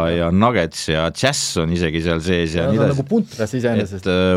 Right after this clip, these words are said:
Speaker 1: vaadake neid mänge, mida need meeskonnad mängivad. Sest et seal, äh, läheb jagelemiseks, keegi neist ei taha joone alla kukkuda. Nuggets kusjuures kukkus vist joone alla praegu.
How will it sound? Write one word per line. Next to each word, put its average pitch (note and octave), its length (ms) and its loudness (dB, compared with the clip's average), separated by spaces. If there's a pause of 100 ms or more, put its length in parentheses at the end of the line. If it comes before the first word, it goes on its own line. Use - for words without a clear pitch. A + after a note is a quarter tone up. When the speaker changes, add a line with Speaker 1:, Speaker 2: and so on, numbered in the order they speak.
Speaker 1:
vaadake A2 560 2
neid G#2+ 240 2
mänge, A2 340 2
mida F#2+ 220 4
need G2 320 2
meeskonnad D#2 400 0
mängivad. F#2 480 0 (560)
Sest - 240 -8
et D2+ 100 -8
seal, G2 380 2
äh, D#2+ 200 2
läheb F2 300 0
jagelemiseks, E2+ 680 0
keegi G2 280 0
neist F2 220 -2
ei D#2 80 -4
taha F2+ 220 0
joone G2 200 2
alla G2 200 2
kukkuda. D2 280 -6
Nuggets F2 540 0
kusjuures D2 380 -8
kukkus D2+ 320 -12
vist D2+ 180 -8
joone F2 240 0
alla D2 220 -2
praegu. C#2 320 -4